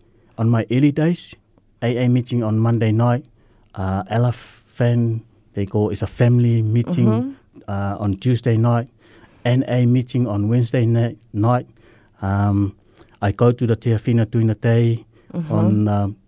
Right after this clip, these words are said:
Speaker 1: all those, uh, groups, men's group, women's, uh, all sort of groups, activity groups.
Speaker 2: Mm-hmm.
Speaker 1: Um, and then Friday, they call recovery fellowship, eh, God's,
Speaker 2: Mm-hmm.
Speaker 1: uh, they, um, spiritual,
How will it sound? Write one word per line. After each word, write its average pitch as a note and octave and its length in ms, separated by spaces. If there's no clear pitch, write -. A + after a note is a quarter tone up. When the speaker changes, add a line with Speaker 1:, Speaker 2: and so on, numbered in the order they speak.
Speaker 1:
all A#2 160
those, A2+ 260
uh, G#2+ 80
groups, - 380
men's A#2+ 340
group, C3 300
women's, A#2 360
uh, G2+ 200
all C#3+ 120
sort C#3+ 220
of B2 160
groups, - 260
activity C#3+ 580
groups. - 520
Speaker 2:
Mm-hmm. F3+ 340
Speaker 1:
Um, G#2+ 340
and A2 160
then G#2 140
Friday, C3+ 520
they A2 120
call A2 340
recovery A2+ 720
fellowship, G#2+ 640
eh, G2 160
God's, - 500
Speaker 2:
Mm-hmm. E3 360
Speaker 1:
uh, F#2+ 420
they, G#2+ 260
um, G2+ 580
spiritual, A#2+ 600